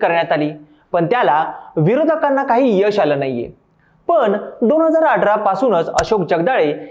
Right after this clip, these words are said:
यांनी फिल्डिंग लावत मधुकर चव्हाणांच्या विरोधात रान दाबवलं. मतदारसंघातील महिलांसाठी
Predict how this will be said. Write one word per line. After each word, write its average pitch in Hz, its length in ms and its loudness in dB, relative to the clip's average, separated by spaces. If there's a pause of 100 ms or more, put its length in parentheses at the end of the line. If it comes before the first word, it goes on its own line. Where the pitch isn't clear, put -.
यांनी 330 220 2
फिल्डिंग 208 420 0
लावत 180 640 -2
मधुकर 226 480 0
चव्हाणांच्या 202 580 0
विरोधात 185 420 0
रान 175 260 0
दाबवलं. 131 400 -2 (340)
मतदारसंघातील 185 800 0
महिलांसाठी 185 760 0